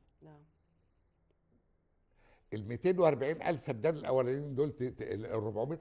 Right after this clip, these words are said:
Speaker 2: ألف فدان الأولانيين دول يت-، يتزرعوا بميتها. لغاية أول حقول الألغام.
Speaker 1: نعم.
Speaker 2: واخدة بال سعادتك؟
Speaker 1: نعم.
Speaker 2: كل ال-، المجاري المائية بتاعتها معمولة ت-،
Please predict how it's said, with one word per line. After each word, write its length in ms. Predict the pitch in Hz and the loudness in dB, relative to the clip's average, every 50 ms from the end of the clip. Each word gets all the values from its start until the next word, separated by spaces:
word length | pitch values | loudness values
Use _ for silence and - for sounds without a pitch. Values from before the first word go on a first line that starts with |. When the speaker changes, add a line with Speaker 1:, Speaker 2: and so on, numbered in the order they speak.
| - | -4
Speaker 2:
ألف 140 | 156 139 113 - | -4 -4 -2 -4
فدان 280 | 120 101 107 151 147 | -4 -2 0 0 0
الأولانيين 960 | 139 123 117 117 113 107 113 107 110 113 113 123 139 147 151 139 120 101 85 | 0 0 0 2 2 2 0 -2 -4 -8 -8 -6 -6 -6 -6 -6 -8 -10 -6
دول 200 | 90 135 151 139 | -4 -4 -2 -2
يت-، 420 | 139 135 123 101 - - _ _ - | -4 -6 -8 -8 -10 -16 _ _ -10
يتزرعوا 600 | 107 101 120 98 80 107 156 165 160 131 123 127 113 117 | -6 -6 -6 -4 0 2 2 4 4 4 2 2 0 -2
بميتها. 480 | 104 113 117 107 107 110 101 - - - _ _ _ _ _ _ _ _ 160 160 165 165 _ _ _ _ _ _ _ _ _ _ _ _ _ _ _ _ _ _ _ _ _ _ _ _ _ _ - | -2 -2 -4 -4 -4 -4 -6 -8 -12 -20 _ _ _ _ _ _ _ _ -20 -20 -20 -20 _ _ _ _ _ _ _ _ _ _ _ _ _ _ _ _ _ _ _ _ _ _ _ _ _ _ -10
لغاية 400 | 90 104 98 117 151 151 123 - - - _ _ _ _ _ _ _ _ - | -6 -4 -2 0 0 0 0 -2 -8 -20 _ _ _ _ _ _ _ _ 0
أول 300 | 135 160 147 131 113 - | 2 4 4 2 0 -2
حقول 340 | - - - - 143 147 139 | -6 -10 -8 -4 -2 0 0
الألغام. 600 | 135 139 - 104 104 101 92 98 104 90 69 - - _ _ _ _ _ _ _ _ _ _ _ _ _ _ _ _ _ _ _ _ _ _ _ _ _ _ _ _ _ _ _ | -2 -2 -4 -6 -6 -6 -4 -4 -6 -6 -6 -8 -14 _ _ _ _ _ _ _ _ _ _ _ _ _ _ _ _ _ _ _ _ _ _ _ _ _ _ _ _ _ _ _
Speaker 1:
نعم. 140 | 160 156 156 _ _ _ _ _ _ _ _ _ _ - | -20 -20 -20 _ _ _ _ _ _ _ _ _ _ -12
Speaker 2:
واخدة 260 | - 95 - 98 101 98 | -10 -10 -8 -6 -6 -6
بال 180 | 107 110 92 | -6 -6 -8
سعادتك؟ 420 | - 87 101 123 - - 139 127 - - | -8 -6 -6 -6 -6 -8 -12 -14 -14 -16
Speaker 1:
نعم. 140 | 160 156 156 165 - - - - _ _ _ _ _ _ _ _ - - - - | -20 -20 -20 -20 -20 -20 -20 -20 _ _ _ _ _ _ _ _ -16 -16 -12 -2
Speaker 2:
كل 240 | - 175 180 170 170 | 2 2 4 4 4
ال-، 200 | 160 139 135 131 | 2 2 2 -2
المجاري 540 | 127 110 113 110 117 123 110 135 156 147 139 | -4 -4 -6 -4 -4 -2 0 0 0 0 -2
المائية 400 | 135 113 107 107 - 120 120 113 | -4 -6 -8 -8 -6 -6 -6 -6
بتاعتها 400 | - - 95 95 123 - - 104 | -6 -8 -8 -8 -8 -8 -8 -8
معمولة 480 | 95 98 87 92 101 101 104 101 104 | -8 -8 -8 -6 -6 -6 -6 -6 -8
ت-، 640 | 104 - - - - _ - 101 92 95 101 87 80 | -10 -12 -16 -20 -18 _ -6 -4 -4 -4 -4 -6 -8